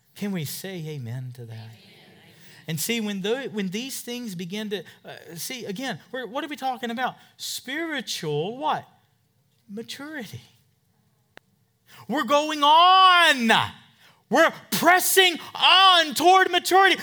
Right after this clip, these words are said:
Speaker 1: And when you follow the Lord in believer's baptism and then you're baptized in the Holy Spirit,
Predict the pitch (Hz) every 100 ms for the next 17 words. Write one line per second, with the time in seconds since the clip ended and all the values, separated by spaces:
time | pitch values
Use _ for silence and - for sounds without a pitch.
0 | - - 226 202 226 262 - 208 220 254
1 | 233 185 170 180 202 165 123 113 110 110
2 | 113 127 185 233 240 226 - 233 233 -
3 | 220 190 190 120 101 120 113 90 101 117
4 | 131 127 131 135 - 113 95 113 127 120
5 | - - 131 185 _